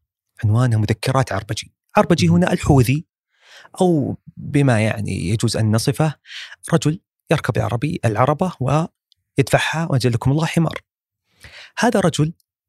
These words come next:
Speaker 1: اسمه، آه، سليمان نجيب، وكان له اسم مستعار اسمه حنفي أبو محمود. كان يكتب،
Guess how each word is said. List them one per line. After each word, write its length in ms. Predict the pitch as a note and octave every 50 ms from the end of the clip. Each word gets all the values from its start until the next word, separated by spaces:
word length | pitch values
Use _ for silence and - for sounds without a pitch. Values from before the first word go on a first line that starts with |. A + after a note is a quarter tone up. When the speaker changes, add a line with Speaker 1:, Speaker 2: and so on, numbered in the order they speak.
| _ _ _ _ _ _ -
Speaker 1:
اسمه، 520 | - - - D#3+ C#3 C3+ D#3+ E3+ F3 G3 - _ _ _ _
آه، 380 | - A#2 A2+ A2 G#2+ G#2+ G#2+ - - _ _ _ _ _
سليمان 400 | - - C3+ C3 C3 D3+ E3 C#3
نجيب، 280 | G#2+ F2+ - F#2 - - - _ _ _ _ _ _ _ _ _ _ _ _ _ _ _ _ _ _ _ _ _ _ - - - - _
وكان 360 | - C3+ A#2+ - - C#3+ D3+
له 240 | C#3 C3 C#3 B2+ C#3+ -
اسم 220 | B2+ - - B2+ G#2+
مستعار 400 | F#2+ - - A2 G#2+ A2 - - _ _ _ _ _ _ _ _ _ _ _ _ _ _ _ _ _ _ _ _ _ -
اسمه 460 | - - - C3+ C3 B2 C#3+ C#3+ B2
حنفي 540 | - - - C#3+ C#3+ C3+ - - E3 F#3 - _ _ _
أبو 160 | - A#2 B2+ A2
محمود. 360 | F#2 - - - A#2+ - - - _ _ _ _ _ _ _ _ _ _ _ _ _ _ _ _ _ _ _ _ _ _ _
كان 160 | - D3 B2+
يكتب، 300 | G#2 - - - - -